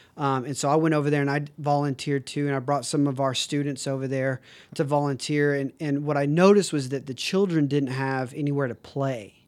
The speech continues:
And so I was like, "You know what? We have the, we have the means and the resources. So let's raise some money." And so we raised fifteen hundred bucks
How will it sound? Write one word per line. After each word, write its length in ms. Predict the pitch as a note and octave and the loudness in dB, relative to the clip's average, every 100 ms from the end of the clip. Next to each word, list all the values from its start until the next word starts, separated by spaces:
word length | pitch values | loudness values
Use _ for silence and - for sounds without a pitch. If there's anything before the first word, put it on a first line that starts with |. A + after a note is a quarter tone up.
| _ _ _ _ _ - | _ _ _ _ _ -8
And 120 | D3 | -6
so 100 | D#3 | -2
I 20 | |
was 100 | C#3+ | -2
like, 100 | C#3 | -2
"You 100 | D3 | -2
know 120 | A3 G#3 | 0 0
what? 240 | D3 E3 | 0 0
We 140 | D#3 | 0
have 260 | F#3 A#3 F#3+ | 0 -2 -2
the, 140 | C#3+ | -4
we 100 | C#3+ | -4
have 120 | F3+ E3+ | -4 -2
the 60 | |
means 400 | A#2 B2 C#3+ D#3 | -2 -2 -2 -2
and 80 | B2 | -4
the 60 | A2 | -6
resources. 1000 | A#2 C3+ - E3+ F3 A3 A3+ A#3+ - - - - | -4 -4 -2 -4 -4 -6 -6 -6 -10 -14 -20 -6
So 140 | D#3 | 0
let's 200 | E3+ E3+ | 0 2
raise 220 | E3 D#3+ | 2 2
some 180 | - C3+ | 2 0
money." 360 | B2+ E3 C3+ B2 | 0 0 -2 -4
And 80 | |
so 100 | A#2 | -4
we 120 | C#3 D#3 | -2 2
raised 280 | D#3+ C#3+ | 2 0
fifteen 300 | - D#3+ E3 | -2 -2 -2
hundred 260 | C#3+ D3 A#2 | -2 -2 -4
bucks 580 | B2+ F3 C3 B2+ - | -4 -4 -4 -8 -12